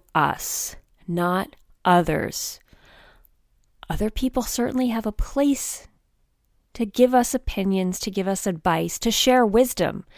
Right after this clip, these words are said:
There's certainly a lot of wisdom out there from a lot of people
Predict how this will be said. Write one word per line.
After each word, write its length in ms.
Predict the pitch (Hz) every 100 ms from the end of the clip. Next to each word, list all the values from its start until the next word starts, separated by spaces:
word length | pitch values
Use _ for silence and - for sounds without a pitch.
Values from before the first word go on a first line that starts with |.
| - - -
There's 220 | 320 311
certainly 380 | 285 262 247 220
a 60 |
lot 280 | 170 190 226
of 120 | 226
wisdom 560 | 202 233 254 - 196 190 - -
out 220 | 226 -
there 320 | 180 - 196
from 140 | 233 220
a 60 |
lot 220 | 220 240 240
of 160 | 233
people 640 | - 262 359 - - -